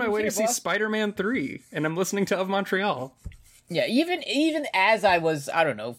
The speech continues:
Speaker 1: fifteen, and then when our friend, uh, Jack Terrycloth would use that word in the Best World Inferno song, I would say, "Uh-oh.
Speaker 2: Yeah.
Speaker 1: Uh-oh."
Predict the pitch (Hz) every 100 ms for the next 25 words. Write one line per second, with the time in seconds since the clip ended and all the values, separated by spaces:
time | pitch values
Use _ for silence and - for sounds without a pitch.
0 | _ 165 160 - 160 127 123 - - 139
1 | 143 143 139 139 135 156 139 135 123 -
2 | - - 139 127 123 127 - _ _ _
3 | 185 160 - 170 175 135 107 123 117 131
4 | 117 143 131 113 110 117 123 139 151 147
5 | - 147 139 139 160 185 131 117 120 120
6 | 123 120 113 117 117 123 - _ _ -
7 | 143 113 - 170 170 165